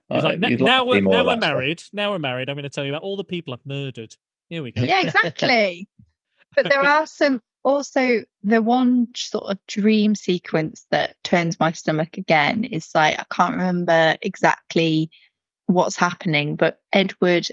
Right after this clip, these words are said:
Speaker 3: and Bella are running through a forest dressed in, like, kind of, I don't know how to explain it.
Speaker 1: The kind
Speaker 3: Kind
Speaker 1: of,
Speaker 3: of
Speaker 1: it's
Speaker 3: like
Speaker 1: kinda like turn of the century clothing, isn't
Speaker 3: Y-,
Speaker 1: it?
Speaker 3: yeah, and they're like, and, oh, there's some scenes where they're running, and also when they're lying down in the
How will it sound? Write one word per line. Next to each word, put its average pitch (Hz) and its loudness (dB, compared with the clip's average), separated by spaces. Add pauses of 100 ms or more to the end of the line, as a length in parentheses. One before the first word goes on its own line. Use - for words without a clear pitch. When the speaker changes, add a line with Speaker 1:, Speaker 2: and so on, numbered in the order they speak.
Speaker 3:
and 175 0
Bella 165 2
are 170 -2
running 175 -2
through 170 0
a 165 4
forest 165 0
dressed - -2
in, 165 0
like, 160 -2
kind 165 0
of, 165 -10 (580)
I 247 0
don't 254 2
know 254 2
how 247 2
to 233 -2
explain 220 0
it. 160 -2
Speaker 1:
The 180 -16
kind 233 2
Speaker 3:
Kind 240 4
Speaker 1:
of, 226 -6
Speaker 3:
of - -2
Speaker 1:
it's 233 4
Speaker 3:
like 226 0
Speaker 1:
kinda 214 0
like 180 -2
turn 156 -2
of 147 -2
the 139 -4
century 143 -4
clothing, 131 -6
isn't 240 2
Speaker 3:
Y-, 262 -4
Speaker 1:
it? - -20 (160)
Speaker 3:
yeah, 262 2
and 233 2
they're 254 2
like, 254 0 (340)
and, 254 0 (560)
oh, 269 2
there's 262 -4
some 262 2
scenes 294 -2
where 254 0
they're 233 0
running, 240 2
and 233 0
also 277 -4
when 269 2
they're 262 2
lying 247 4
down 240 0
in 233 2
the 226 -2